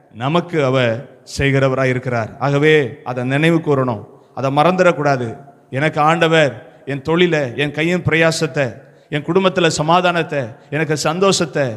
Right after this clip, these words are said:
எனக்கு ஒரு திருப்தியான வாழ்வை தந்தது அவர் அதிசயம், அவருடைய அதிசயம். அவர் எனக்கு தந்த கிருபையால் கிடைத்த அதிசயம், அதை நான் மறந்து போகவே கூடாது. நினைவு கூறணும், நினைவு கூர்ந்து ஆண்டவருக்கு ஸ்தோத்திரங்களை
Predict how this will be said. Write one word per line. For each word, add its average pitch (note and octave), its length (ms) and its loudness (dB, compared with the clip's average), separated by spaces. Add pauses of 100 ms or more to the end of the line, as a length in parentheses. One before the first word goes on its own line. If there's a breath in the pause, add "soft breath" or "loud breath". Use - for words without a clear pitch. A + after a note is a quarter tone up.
(200 loud breath)
எனக்கு D#3+ 260 0
ஒரு E3 140 4
திருப்தியான G3 540 2
வாழ்வை E3 440 2 (300)
தந்தது D3+ 460 0 (420)
அவர் B2 200 -2
அதிசயம், C3 640 0 (220)
அவருடைய D#3+ 420 2
அதிசயம். B2+ 540 -2 (560)
அவர் F3 200 4
எனக்கு F3+ 320 4
தந்த F3+ 280 4 (460)
கிருபையால் G#3 760 4
கிடைத்த G3+ 340 -2
அதிசயம், D#3 600 -6 (240)
அதை B2 140 -10
நான் B2+ 140 -4
மறந்து D3+ 340 2
போகவே D#3 380 4
கூடாது. C3+ 400 0 (380 loud breath)
நினைவு D3+ 340 4
கூறணும், C3 560 2 (280 loud breath)
நினைவு F3+ 380 4
கூர்ந்து F#3 360 4
ஆண்டவருக்கு F#3 500 2
ஸ்தோத்திரங்களை G3 680 2